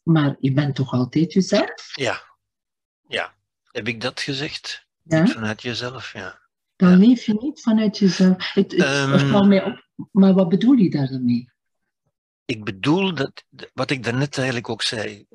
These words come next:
Speaker 2: niet vanuit jezelf, dat, dat zou ik beter niet zeggen, dat is waar.
Speaker 1: Ja, ja.
Speaker 2: Maar
Speaker 1: Want je
Speaker 2: wel,
Speaker 1: bent altijd jezelf,
Speaker 2: het is
Speaker 1: hè?
Speaker 2: vanuit, vanuit een zelf dat je afhankelijk maakt van anderen.
Speaker 1: Ja.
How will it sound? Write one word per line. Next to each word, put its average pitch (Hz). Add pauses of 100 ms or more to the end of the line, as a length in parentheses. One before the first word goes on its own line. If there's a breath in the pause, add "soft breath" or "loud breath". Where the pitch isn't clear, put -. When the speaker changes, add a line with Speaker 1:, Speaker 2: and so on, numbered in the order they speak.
(140)
Speaker 2:
niet 143
vanuit 127
jezelf, 127
dat, 120
dat 120
zou 113
ik 123
beter 110
niet 107
zeggen, 101
dat 95
is 104
waar. 107
Speaker 1:
Ja, 147 (480 loud breath)
ja. 139
Speaker 2:
Maar 117
Speaker 1:
Want 196
je -
Speaker 2:
wel, 151
Speaker 1:
bent 190
altijd -
jezelf, 175
Speaker 2:
het 117
is -
Speaker 1:
hè? -
Speaker 2:
vanuit, 131
vanuit 123
een 110
zelf 151
dat 127
je 139
afhankelijk 143
maakt 113
van 107
anderen. 104 (440)
Speaker 1:
Ja. 135